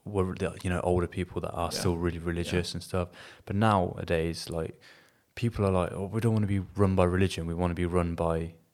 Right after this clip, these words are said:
Speaker 1: you know, people that have got an education in the world,
Speaker 2: Yeah.
Speaker 1: not in
Speaker 2: Yeah.
Speaker 1: religion."
Speaker 2: Yeah.
Speaker 1: But yeah, I, I've never heard anything like that, or the tear gas or anything like that. You, you,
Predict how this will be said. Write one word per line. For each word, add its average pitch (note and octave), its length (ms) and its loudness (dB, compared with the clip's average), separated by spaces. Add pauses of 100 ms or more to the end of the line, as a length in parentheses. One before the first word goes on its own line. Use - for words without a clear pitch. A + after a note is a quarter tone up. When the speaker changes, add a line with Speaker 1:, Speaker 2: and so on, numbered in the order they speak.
(120)
Speaker 1:
you F#2+ 160 -2
know, D#2+ 220 -4 (680)
people F#2+ 300 -2
that E2 100 -2
have E2+ 160 -6
got E2+ 220 -2 (320)
an G2 80 -2
education F2 680 -2
in E2+ 300 -4 (220)
the F2+ 100 2
world, E2 540 4 (120)
Speaker 2:
Yeah. D2 220 -8
Speaker 1:
not G2+ 360 4
in F2 300 -2 (360)
Speaker 2:
Yeah. - 260 -12
Speaker 1:
religion." F2+ 600 2
Speaker 2:
Yeah. - 160 -14 (1200)
Speaker 1:
But G#2 100 2
yeah, F2 120 4 (440)
I, A2+ 240 2
I've G#2 80 -6
never B2+ 280 4
heard A2 160 6
anything G#2 320 0
like F2+ 120 -2
that, F2+ 240 -2
or F2 80 -4
the D#2+ 160 -8
tear F2+ 280 -2
gas E2+ 320 -6
or F2 60 -4
anything E2+ 280 -6
like F#2 140 -8
that. - 240 -4 (520)
You, A#2+ 260 -8 (180)
you, A#2 120 -8